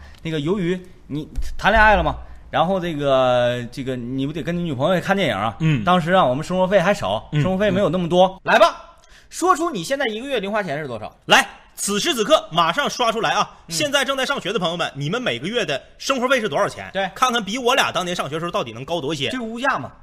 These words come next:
Speaker 2: 嗯。
Speaker 1: 按照物价来算，
Speaker 2: 对。
Speaker 1: 当时我们上学的时候，麻辣烫是三块钱一碗。
Speaker 2: 对。
Speaker 1: 现在是十块钱一碗。
Speaker 2: 现在十块。
Speaker 1: 翻三倍得顶头。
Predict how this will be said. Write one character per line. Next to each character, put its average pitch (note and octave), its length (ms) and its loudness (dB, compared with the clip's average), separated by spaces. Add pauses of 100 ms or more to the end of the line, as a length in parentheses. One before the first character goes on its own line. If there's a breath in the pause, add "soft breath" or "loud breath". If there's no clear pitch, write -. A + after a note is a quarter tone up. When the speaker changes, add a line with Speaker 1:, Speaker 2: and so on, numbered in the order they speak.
Speaker 2:
嗯。 - 100 0
Speaker 1:
按 - 20 2
照 E3+ 60 0
物 A#3+ 160 -10
价 C4 140 -2
来 C3 100 -6
算， - 180 -8 (120)
Speaker 2:
对。 B3 100 0
Speaker 1:
当 B3+ 100 -6
时 E3 200 -8
我 E3 100 -2
们 D3 80 -14
上 F#3 100 -8
学 C3 120 -12
的 D3+ 80 -10
时 C3+ 60 -12
候， G#2 180 -10 (520 soft breath)
麻 F#3 200 0
辣 B3 100 2
烫 A#3+ 140 0
是 G3+ 80 0
三 D#3+ 120 -4
块 F3 120 -6
钱 C3 100 -6
一 A#2 60 -8
碗。 A2 120 -6 (280)
Speaker 2:
对。 D4 140 8 (160)
Speaker 1:
现 B3 140 -8
在 B3 160 0
是 - 60 -8
十 F3 100 -6
块 G#3 120 -2
钱 C#3+ 160 -4
一 C#3 40 -6
碗。 B2+ 120 -6
Speaker 2:
现 B3 160 -4
在 B3+ 80 0
十 G3 160 -6
块。 A#3+ 120 2 (120)
Speaker 1:
翻 A#3+ 180 2
三 F3+ 160 -4
倍 A3+ 160 -4
得 G3 140 -8
顶 C#3+ 160 -12
头。 A2 100 -14